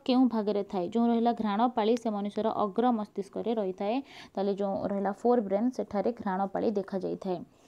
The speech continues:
ଓକେ, ନେକ୍ସଟ ଦେଖିବା, ମସ୍ତିଷ୍କର ବାହ୍ୟ ଆବରଣକୁ କ'ଣ କୁହାଯାଏ? ମେନିଞ୍ଜେସ୍ କୁହାଯାଏ। ଭେରି ଇମ୍ପୋର୍ଟାଣ୍ଟ କ୍ୱେଶ୍ଚନ, ମନେ ରଖିବେ। ଯେଉଁ ରହିଲା ମସ୍ତିଷ୍କର ଯେଉଁ ବାହ୍ୟ ଆବରଣ ରହିଛି, ତାକୁ ମେନିଞ୍ଜେସ୍ ବୋଲି କୁହାଯାଇଥାଏ।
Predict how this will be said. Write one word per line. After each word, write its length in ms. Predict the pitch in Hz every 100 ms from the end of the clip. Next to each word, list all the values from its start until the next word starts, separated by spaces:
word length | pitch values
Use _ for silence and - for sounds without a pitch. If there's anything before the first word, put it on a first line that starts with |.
| - - -
ଓକେ, 240 | 208 226 277 302 -
ନେକ୍ସଟ 260 | 220 247 -
ଦେଖିବା, 340 | 220 214 196 262 311 - -
ମସ୍ତିଷ୍କର 560 | 247 262 320 302 302 302
ବାହ୍ୟ 320 | 254 226 226
ଆବରଣକୁ 560 | 269 233 233 233 240 254
କ'ଣ 220 | 247 277 277
କୁହାଯାଏ? 320 | 226 208 202
ମେନିଞ୍ଜେସ୍ 520 | 220 247 269 240 233
କୁହାଯାଏ। 320 | - 220 202 233
ଭେରି 160 | 220
ଇମ୍ପୋର୍ଟାଣ୍ଟ 400 | 226 220 220 240
କ୍ୱେଶ୍ଚନ, 240 | 233 220 214
ମନେ 140 | 196
ରଖିବେ। 300 | 196 247 262 311 - - -
ଯେଉଁ 140 | 220 247
ରହିଲା 240 | 254 247
ମସ୍ତିଷ୍କର 580 | 226 220 - 269 - 254
ଯେଉଁ 160 | 240 233
ବାହ୍ୟ 260 | 214 220
ଆବରଣ 420 | 240 208 190 240 262
ରହିଛି, 320 | 247 208 196 269
ତାକୁ 280 | 269 208 -
ମେନିଞ୍ଜେସ୍ 580 | 247 220 202 240 233 220
ବୋଲି 260 | 196 196 247
କୁହାଯାଇଥାଏ। 680 | 285 226 190 190 185 247